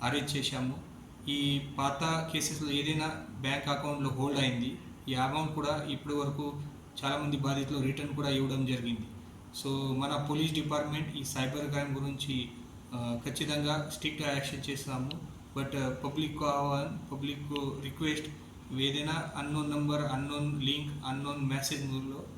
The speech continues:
రెస్పాండ్ చేయవద్దు. And ఇది మెసేజ్ అందరికీ చెప్పాలి. మన సైడ్ నుంచి కూడా రెగ్యులర్గా ఇది అవేర్‌నెస్ ప్రోగ్రామ్ కూడా కంటిన్యూ చేస్తాము.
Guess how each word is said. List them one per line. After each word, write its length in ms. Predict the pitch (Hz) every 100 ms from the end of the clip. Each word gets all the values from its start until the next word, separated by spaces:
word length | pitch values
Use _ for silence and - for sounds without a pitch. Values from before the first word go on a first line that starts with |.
| -
రెస్పాండ్ 460 | 135 - 143 135 143
చేయవద్దు. 480 | 139 131 123 170 180 - - -
And 80 | 127
ఇది 200 | 143 175
మెసేజ్ 460 | 151 151 - 160 139
అందరికీ 380 | 139 147 147
చెప్పాలి. 480 | 143 139 135 131 143
మన 240 | 135 139 139
సైడ్ 300 | 143 147 147
నుంచి 200 | 147 147
కూడా 180 | 156
రెగ్యులర్గా 720 | 139 143 147 147 143 143 - - - 139
ఇది 140 | 135
అవేర్‌నెస్ 540 | 131 139 143 147 143 139
ప్రోగ్రామ్ 360 | 135 143 139
కూడా 140 | 139 147
కంటిన్యూ 400 | 143 127 127 123
చేస్తాము. 400 | 117 117 -